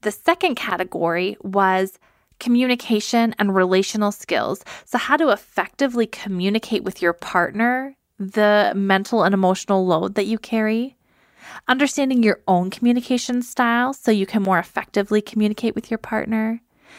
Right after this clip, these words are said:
And also learning to identify your own needs so that you can communicate them effectively and advocate for them in your relationship. And the third category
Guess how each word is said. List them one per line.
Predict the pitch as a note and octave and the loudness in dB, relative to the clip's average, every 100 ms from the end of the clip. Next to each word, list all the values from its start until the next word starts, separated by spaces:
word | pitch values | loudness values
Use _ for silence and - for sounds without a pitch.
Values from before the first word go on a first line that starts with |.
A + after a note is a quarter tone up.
| - - _ _ - | -20 -20 _ _ -2
And | A3+ | -2
also | - A#3+ B3 C4 | 2 0 2 2
learning | A#3+ A#3+ C4 C4+ | 4 2 0 -2
to | C4 | 0
identify | A#3 G3+ G#3 A3 D4+ - A3 G3+ | 0 0 2 2 0 -2 0 0
your | G3 F#3+ - | 0 -2 0
own | F#3+ G3+ G3 F3+ F3+ | 0 2 0 0 0
needs | F3+ F3 A#3 F4 F4+ - - - | 0 0 -2 -2 -4 -8 -20 -8
so | - G3+ | 0 2
that | F#3 | 2
you | A3 | 0
can | B3 - C4 B3+ B3 A#3+ - _ _ | -2 -2 0 2 0 -4 -10 _ _
communicate | - A3+ B3 C#4+ C4 A#3+ | -8 0 0 2 -2 0
them | G#3 | -2
effectively | G3 F#3+ - F#3 F#3+ F#3+ F#3+ F#3+ | -2 -4 -4 -6 0 2 2 0
and | G3 F#3 | -2 -2
advocate | G3 C4+ - - - | 0 0 -2 -6 -8
for | - F#3+ | -2 -2
them | F#3+ | 0
in | F#3+ | -2
your | F3+ F3+ | -4 -4
relationship. | E3 G3+ G#3+ - G#3 G#3+ - - _ _ _ _ _ _ - - - - - | -4 0 -2 -2 -10 -10 -8 -8 _ _ _ _ _ _ -20 -20 -20 -20 -6
And | A#3 | 2
the | A#3 | 2
third | A#3 D#4+ F#4 - | 2 2 2 0
category | - G3 F#3+ - F#3 F3+ F3 F#3+ | -2 -2 -2 -2 0 2 0 -2